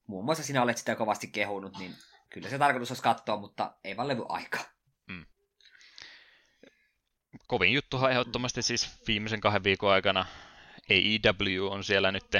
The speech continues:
Speaker 2: wrestlingiä ruvennut tulee ja vihdoinkin wrestlingiä, tup-, tuplaveellä ja pro wrestlingi siihen vielä eteen. V V ei uskalla sitä ammattilaispainina kutsua ollenkaan, vaan s-, sports entertainmenttina, mutta nyt on ihan pro wrestlingiä sitten tulossa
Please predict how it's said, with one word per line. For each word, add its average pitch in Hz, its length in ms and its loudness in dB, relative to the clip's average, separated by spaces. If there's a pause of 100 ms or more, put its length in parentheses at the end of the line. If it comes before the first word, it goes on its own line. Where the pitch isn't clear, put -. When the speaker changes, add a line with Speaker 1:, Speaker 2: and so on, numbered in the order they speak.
(120)
Speaker 2:
wrestlingiä 98 580 4
ruvennut 98 340 -4
tulee 92 260 2
ja 90 140 2 (240)
vihdoinkin 90 480 -6 (420)
wrestlingiä, 101 600 2
tup-, - 480 -10
tuplaveellä 95 480 4
ja 92 100 6
pro 98 260 -4
wrestlingi 92 460 -6
siihen 90 260 -6
vielä 90 160 0
eteen. 87 340 -2
V 90 200 -6
V 87 40 -8
ei 87 380 -2
uskalla 98 300 -8
sitä 98 320 -2 (420)
ammattilaispainina 101 920 -2 (100)
kutsua 98 360 -8
ollenkaan, 90 540 -4
vaan 90 180 -4
s-, - 120 -14 (100)
sports - 500 -6
entertainmenttina, 92 920 -2
mutta - 260 -12 (300)
nyt - 240 -14
on 90 60 -2
ihan 87 160 -6
pro 90 220 -2
wrestlingiä 95 540 -6
sitten 104 220 -12
tulossa 92 420 -8